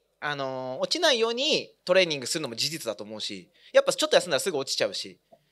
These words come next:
でもね、やっぱ今までもっとこう、二十年間格闘技やってて、あのー、そこの引き出しってのは、誰よりも持ってる自信あるし、まあ、それをうまく積み重ねて、あのー、いろいろ試行錯誤しながらやっていきたいなとは思ってますね、今後。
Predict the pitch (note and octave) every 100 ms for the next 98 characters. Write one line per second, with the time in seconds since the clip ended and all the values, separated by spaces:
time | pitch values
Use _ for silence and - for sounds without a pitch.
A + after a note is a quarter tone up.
0 | _ A#3 F#3+ D#3+ E3 D#3 E3+ B3+ D4+ C4+
1 | D#3+ D#3+ F3 - C#3+ D#3+ F#3 A3 A#3+ G3+
2 | C3 B2+ - D#3 B2 B2+ B2+ A#2 G#2 -
3 | _ _ _ _ _ C3 B2 A#2+ A2+ A#2+
4 | - A#3 B3 - B3+ B3 C4+ - A#3+ A#2+
5 | A#2 G2 - _ _ _ _ C3+ G3+ F#3+
6 | B2+ A#2 C#3 - G2 G2 B2 A2+ A2+ -
7 | F#2 F2+ - _ _ _ - - D#3 A3+
8 | B3+ C#4+ A3+ - C3 C3 D3+ D#3 D3+ E3
9 | C#3 G#2 G#2+ G2+ - _ A#2+ A2 G#2+ A2
10 | G#2+ - C3 B2+ A#2+ - - D#3 D3+ B2
11 | - C#3 D3 F#3 G#3 - _ _ _ _
12 | _ - C3 - A#2 C3 A2+ G#2+ G2+ F2+
13 | G2 G2 F2+ - F2+ F#2+ G2